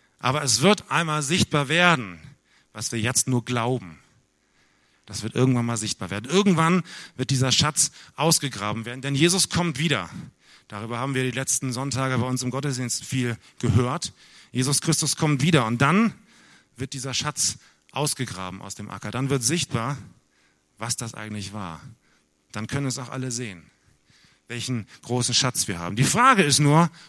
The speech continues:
bist du dabei? Bist du dann diese Perle, wenn Jesus wiederkommt? Möchtest du diesen Schatz haben, diesen Himmel?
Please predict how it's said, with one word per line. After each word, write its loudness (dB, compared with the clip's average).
bist -2
du -6
dabei? 2
Bist -4
du -6
dann -6
diese -6
Perle, -10
wenn -12
Jesus -8
wiederkommt? -10
Möchtest -2
du 2
diesen -2
Schatz -6
haben, -10
diesen -10
Himmel? -10